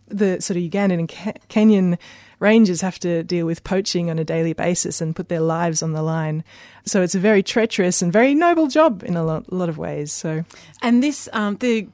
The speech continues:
Speaker 2: the group of Indigenous Australian rangers that went over to Uganda, they were, um, also accompanied by singer-songwriter Dan Sultan.
Speaker 1: That is correct.
Speaker 2: Weren't they?
Speaker 1: Yes.
Speaker 2: Yeah.
Speaker 1: You may even see a little bit of his singing songwriting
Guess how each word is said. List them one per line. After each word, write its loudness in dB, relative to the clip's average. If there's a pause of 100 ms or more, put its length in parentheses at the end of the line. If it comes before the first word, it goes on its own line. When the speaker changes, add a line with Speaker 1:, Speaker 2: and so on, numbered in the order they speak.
Speaker 2:
the -2
group -4
of 0
Indigenous -8
Australian -6
rangers -6
that -8
went -8
over -8
to -12
Uganda, -10
they -8
were, -4 (160)
um, -8 (320)
also -2
accompanied -6
by -6 (120)
singer-songwriter -6
Dan -6
Sultan. -8
Speaker 1:
That -4
is -4
correct. 0
Speaker 2:
Weren't -2
they? -
Speaker 1:
Yes. 0
Speaker 2:
Yeah. -4
Speaker 1:
You -2
may 0
even -2
see -2
a -6
little -4
bit -6
of -4
his -6
singing -4
songwriting -4